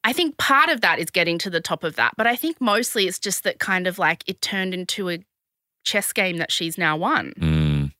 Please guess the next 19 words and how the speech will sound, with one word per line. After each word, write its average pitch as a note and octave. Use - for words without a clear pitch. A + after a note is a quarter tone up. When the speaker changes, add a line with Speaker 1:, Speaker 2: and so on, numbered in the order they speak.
Speaker 1:
That's F#3+
sort F#3
of F#3+
what F#3+
it F3
is. -
Speaker 2:
Well, D2
congratulations, D#2
doll. D2
Doesn't A#2+
really D#2
have D#2+
a -
strong D2
fan D#2
base, D2+
though, D#2+
does G2
she? D2